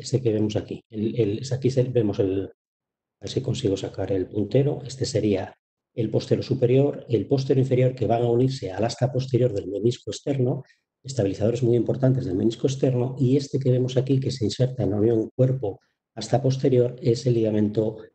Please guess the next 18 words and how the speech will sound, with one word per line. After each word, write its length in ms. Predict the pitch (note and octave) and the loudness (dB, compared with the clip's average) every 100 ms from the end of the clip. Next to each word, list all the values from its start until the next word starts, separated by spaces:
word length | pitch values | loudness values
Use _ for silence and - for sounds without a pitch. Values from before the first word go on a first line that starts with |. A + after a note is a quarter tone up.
| _ _ - | _ _ -4
antero 440 | A2+ G#2+ A2+ A#2+ | -2 2 2 2
inferior. 500 | B2+ G#2 - F2+ D#2+ C3 | 0 0 -2 -4 -6 -8
Estas 320 | - A#2+ - | -2 -2 -2
estructuras 500 | C3 A#2+ - C3+ C3 | -2 -2 2 2 2
son 280 | A2+ G#2 - | 0 -2 0
muy 220 | A#2+ C3 | 4 6
importantes, 540 | C3 B2+ - C3 C3 C3 | 4 2 2 2 2 0
como 240 | G#2+ G#2+ | 0 2
digo, 260 | B2+ C3+ C3 | 4 4 2
para 160 | G#2 | -2
estabilizar 500 | G#2 G2+ G2 G2+ A#2+ | -2 -2 -2 0 -2
el 80 | G#2+ | -2
asta 260 | G#2+ A2+ - | -4 -6 -6
posterior 360 | A2 A2 G2+ | -4 -2 -2
del 140 | G#2 G#2+ | 0 0
menisco 280 | G#2+ - | -2 -4
externo 400 | B2+ - - G#2+ G#2+ | -10 -8 -4 -4 -4
para 300 | G#2+ G#2+ | -4 -4